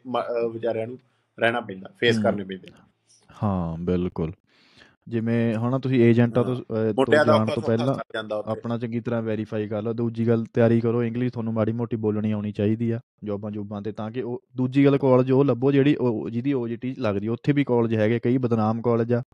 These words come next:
Speaker 2: ਜਿਨ੍ਹਾਂ ਦੀਆਂ ਓ ਜੀ ਟੀਆਂ ਲੱਗਦੀਆਂ ਨਹੀਂ। ਉੱਥੇ ਫਿਰ
Speaker 1: ਜਿਨ੍ਹਾਂ ਦੀ
Speaker 2: ਬੰਦਿਆਂ ਨੂੰ
Speaker 1: ਓ ਜੀ ਟੀ
Speaker 2: ਵਿਚਾਰਿਆਂ ਨੂੰ
Speaker 1: ਲੱਗਦੀ ਨਹੀਂ।
Speaker 2: ਇੰਡੀਆ ਮੁੜਨਾ ਪੈਂਦਾ, ਕਿਉਂਕਿ ਫਿਰ ਨਾ ਉਹ ਸਰਟੀਫਿਕੇਟ ਉਹਨਾਂ ਦਾ ਹੁੰਦਾ, ਨਾ ਪੈਸੇ ਪੂਰੇ ਹੁੰਦੇ ਆ, ਨਾ ਉਹਨਾਂ ਦੀ ਕੋਈ ਕਮਾਈ ਉੱਥੇ ਹੋਰ ਐਕਸਟਰਾ ਹੁੰਦੀ ਆ। ਤੇ ਉਹਨਾਂ ਨੂੰ ਫਿਰ ਆਪਣੀ ਪੜ੍ਹਾਈ ਪੂਰੀ ਕਰਕੇ ਤਾਂ ਆ
Speaker 1: ਬਾਕੀ
Speaker 2: ਜਾਂਦੇ ਆ,
Speaker 1: ਇੱਕ
Speaker 2: ਪਰ
Speaker 1: ਚੀਜ਼
Speaker 2: ਉਹਨਾਂ ਨੂੰ
Speaker 1: ਹੈਗੀ ਆ।
Speaker 2: ਓ ਜੀ ਟੀ ਨਹੀਂ ਲੱਗਦੀ, ਨਾ ਉਹ ਡਿਗਰੀ ਨਹੀਂ ਮਿਲਦੀ ਉਹਨਾਂ ਨੂੰ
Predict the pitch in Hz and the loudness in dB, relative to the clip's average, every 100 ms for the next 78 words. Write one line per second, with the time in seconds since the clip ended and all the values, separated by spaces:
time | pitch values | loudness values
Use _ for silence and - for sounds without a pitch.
0 | _ _ _ _ 120 127 135 123 117 113 | _ _ _ _ -6 -4 -2 -2 -2 -2
1 | 120 110 98 98 101 95 101 - 117 113 | 0 2 0 -2 -6 -6 -6 -4 -2 -2
2 | 117 123 110 113 117 107 110 117 113 107 | -2 0 0 -2 0 0 0 -2 -2 0
3 | 107 107 98 101 98 95 90 85 _ _ | 2 0 -2 -4 -4 -4 -6 -10 _ _
4 | _ _ _ _ 113 120 127 120 117 120 | _ _ _ _ -4 0 0 2 2 4
5 | 117 127 117 110 135 135 135 135 139 139 | 4 4 2 2 2 6 6 6 6 4
6 | 127 127 123 113 113 113 110 120 123 123 | 4 2 2 2 4 4 4 2 0 0
7 | 123 123 123 123 123 - _ _ 110 113 | 0 0 2 2 2 -6 _ _ 2 4
8 | 123 127 123 117 110 104 104 107 - 110 | 6 6 6 4 2 2 2 0 -2 -2
9 | 104 104 98 - 104 92 92 92 92 92 | 0 0 -2 -4 -4 -6 -6 -10 -10 -10
10 | _ _ _ _ - - 117 135 139 127 | _ _ _ _ -16 -10 -8 -6 -4 -4
11 | 123 - - 113 117 120 131 120 117 123 | -4 -6 -6 -6 -6 0 6 6 6 2
12 | 120 120 117 151 104 104 123 139 131 127 | 2 2 4 4 4 4 4 4 4 4
13 | 123 135 139 135 127 123 117 104 98 104 | 4 4 4 4 4 2 0 0 0 0
14 | 117 120 127 117 120 113 98 92 92 104 | 0 2 4 4 4 2 -2 -4 -8 -12